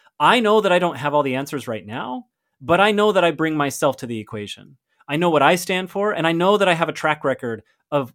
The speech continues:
of working on and solving real problems in the real world." And so that leads us to the second thing that we do in the Ivy League Challenge. At first, we figure out our core values, but second, once we understand what matters most to us, the next phase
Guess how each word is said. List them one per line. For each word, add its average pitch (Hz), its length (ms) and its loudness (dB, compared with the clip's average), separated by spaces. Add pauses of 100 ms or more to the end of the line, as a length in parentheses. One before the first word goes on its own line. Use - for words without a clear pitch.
of 131 160 -6
working 151 340 -4
on 135 220 -2
and 135 180 -10
solving 131 460 -2
real 127 200 -4
problems 104 460 -10
in 113 80 -12
the 107 80 -12
real 98 180 -12
world." 151 480 -8 (760)
And 175 140 -2
so 202 140 0
that 226 180 4
leads 208 240 0
us 190 120 -4
to 170 100 -10
the 165 80 -6
second 202 580 -8
thing 165 300 -6
that 147 120 -4
we 143 80 -4
do 143 220 -4
in 151 60 -2
the 135 100 -4
Ivy 117 160 -6
League 117 160 -10
Challenge. 196 380 -6
At - 80 -20
first, 180 280 -6
we 151 80 -6
figure 156 240 -6
out 139 120 0
our 127 60 -4
core 131 180 -8
values, 190 280 -4
but - 160 -10
second, 208 480 -4 (480)
once 269 360 0
we 320 160 -2
understand 170 920 -4 (340)
what 175 240 0
matters 147 320 -2
most 214 260 -4
to 120 140 -6
us, - 340 -14 (300)
the 180 100 -2
next 214 480 -4 (180)
phase 160 600 -4